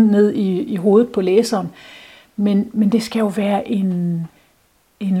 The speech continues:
lystbetonet læseoplevelse, og man skal have lyst til at følge personen og følge historien. Så, øh, så mit trick er ligesom at spørge, er det her vigtigt for historien? Skal vi vide alting om den der søjle?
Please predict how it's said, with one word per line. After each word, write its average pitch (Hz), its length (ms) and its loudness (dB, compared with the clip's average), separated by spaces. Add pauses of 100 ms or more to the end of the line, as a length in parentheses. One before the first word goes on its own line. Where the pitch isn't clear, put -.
lystbetonet 185 880 0
læseoplevelse, 170 1000 -2
og 170 60 -4
man 175 140 -2
skal 175 140 -6
have 190 120 2
lyst 240 200 2
til 247 80 0
at 240 60 -2
følge 247 320 2
personen 220 600 0
og 175 60 -6
følge 220 300 0
historien. 196 560 0 (720)
Så, 190 420 0
øh, 180 220 2 (300)
så 214 340 0
mit 247 300 4
trick 240 280 2
er 220 80 4
ligesom 226 340 4
at 190 60 0
spørge, 202 460 0 (100)
er 208 60 -2
det 254 200 0
her 208 280 0
vigtigt 254 420 -4
for - 100 -10
historien? 175 520 -4 (180)
Skal - 440 0
vi 226 120 4
vide 180 440 0 (200)
alting 190 520 -2
om 170 120 -6
den 190 220 -6
der 185 120 -4
søjle? 214 540 2